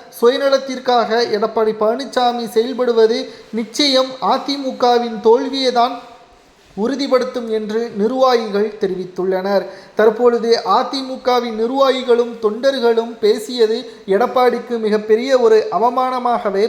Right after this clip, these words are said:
பார்க்கப்படுகிறது. எதிர்க்கட்சி தலைவராகவும் அதிமுகவின் பொதுச் செயலாளராகவும் இருக்கக்கூடிய எடப்பாடி பழனிசாமி அவர்கள் தன்னுடைய அதிகாரத்தையும் திறமையையும் பயன்படுத்தி கடந்த தேர்தல்களில் வெற்றியடைந்திருந்தால் நிச்சயம்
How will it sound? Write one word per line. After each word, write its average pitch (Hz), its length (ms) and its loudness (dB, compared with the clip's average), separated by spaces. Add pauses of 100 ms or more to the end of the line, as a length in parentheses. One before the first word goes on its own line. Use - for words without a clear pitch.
பார்க்கப்படுகிறது. 190 920 0 (300)
எதிர்க்கட்சி 240 640 0
தலைவராகவும் 233 840 2 (200)
அதிமுகவின் 233 840 -2
பொதுச் 214 240 0
செயலாளராகவும் 247 840 2
இருக்கக்கூடிய 220 720 0 (280)
எடப்பாடி 208 580 2
பழனிசாமி 240 680 0
அவர்கள் 226 400 0
தன்னுடைய 214 520 2
அதிகாரத்தையும் 233 920 0
திறமையையும் 226 720 -2
பயன்படுத்தி 208 720 0 (260)
கடந்த 226 480 2
தேர்தல்களில் 240 920 2
வெற்றியடைந்திருந்தால் 214 1120 0
நிச்சயம் 247 600 -4